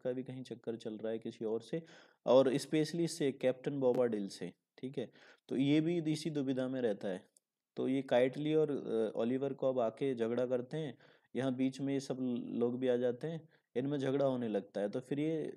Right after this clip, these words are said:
जस्टिस के पास जाते हैं, जस्टिस क्लेमेंट के पास जाते हैं। और यहाँ बीच में एक और सीन होता है कि ये जो नौकर था, ये वाला आप स्क्रीन पे देख पा रहे हैं, ब्रेन वॉन, ये भी यहाँ वेश बदल के घूम रहा होता है। तो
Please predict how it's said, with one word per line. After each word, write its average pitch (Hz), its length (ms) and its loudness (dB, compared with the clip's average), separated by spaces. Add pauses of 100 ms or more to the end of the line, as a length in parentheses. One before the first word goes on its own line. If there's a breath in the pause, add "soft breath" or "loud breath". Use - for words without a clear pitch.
(100)
जस्टिस 120 440 -2
के 156 120 -4
पास 127 280 -4
जाते 113 260 -4
हैं, 127 100 -8
जस्टिस 147 500 -8
क्लेमेंट 120 480 -6
के 127 100 -8
पास 113 260 -4
जाते 110 260 -6
हैं। 165 140 -12 (440 soft breath)
और 123 500 4 (460)
यहाँ 135 320 2
बीच 165 220 -2
में 185 160 -2
एक 185 120 -2
और 180 80 4
सीन 175 260 -4
होता 143 220 -2
है 170 160 2
कि 185 140 -8
ये 185 140 0
जो 175 200 0
नौकर 147 420 0
था, 117 400 -6 (1400)
ये 117 220 -2
वाला 113 300 0 (760)
आप 107 240 -8
स्क्रीन 131 380 -4
पे 131 60 0
देख 123 280 -4
पा 123 60 -2
रहे 160 120 -2
हैं, 165 140 -6
ब्रेन 139 280 0
वॉन, 127 280 0
ये 151 180 2
भी 175 160 -2
यहाँ 175 160 -2
वेश 156 280 -2
बदल 151 220 0
के 156 160 -6
घूम 135 220 -2
रहा 131 100 2
होता 131 180 -4
है। 156 60 -2
तो 165 160 -6